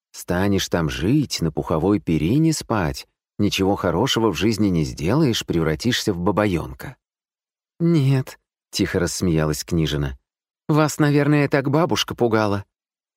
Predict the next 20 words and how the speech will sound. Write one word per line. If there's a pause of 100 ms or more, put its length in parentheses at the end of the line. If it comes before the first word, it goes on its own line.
(260)
Набегается
с
внуком
за
день,
хочет
у
телека
посидеть,
программу
"Время"
посмотреть, (260)
а
маленький
мальчонка
в
кровать
укладываться
не
желает".